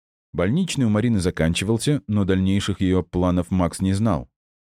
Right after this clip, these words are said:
«Наверное, буду искать другую работу». «Почему?» — быстро спросил он. Марина криво усмехнулась и с вызовом ответила. «А как ты себе представляешь наши рабочие отношения? Секретарь спит с боссом».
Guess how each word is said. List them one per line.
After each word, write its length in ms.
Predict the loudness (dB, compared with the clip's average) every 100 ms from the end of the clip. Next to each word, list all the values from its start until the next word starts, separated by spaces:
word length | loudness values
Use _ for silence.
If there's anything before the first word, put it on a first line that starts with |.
| -4
«Наверное, 420 | 0 0 2 0
буду 220 | 0 -2
искать 300 | -2 0 -2
другую 360 | 0 0 0 2
работу». 480 | 0 0 -4 -8 -18 _ _ _
«Почему?» — 480 | -4 -2 0 0 -2 _ _ -2
быстро 380 | 2 2 2
спросил 480 | -2 0 -2 0 -2
он. 300 | 0 -2 -2 _ _ _ _
Марина 320 | -2 0 0 0
криво 240 | 0 0
усмехнулась 680 | -2 -2 -4 0 0 0 -2
и 40 | -4
с 120 | 0
вызовом 440 | 0 2 0 0
ответила. 540 | 0 -2 -2 -2 -6 -8 _ _ _ _ -6
«А 80 | -2
как 220 | -2 -2
ты 220 | 0 0
себе 300 | -2 0 0
представляешь 720 | 0 -4 -2 -2 0 -2 -4 -2
наши 340 | -2 0 -2 -2
рабочие 420 | -2 0 0 -2
отношения? 580 | -2 -2 0 -2 -2 -8 _ _ -10
Секретарь 640 | -2 0 0 -2 0 0 -4
спит 460 | -12 -6 -4 -4 -2
с 140 | -2 0
боссом». 580 | 4 4 4 -4 -6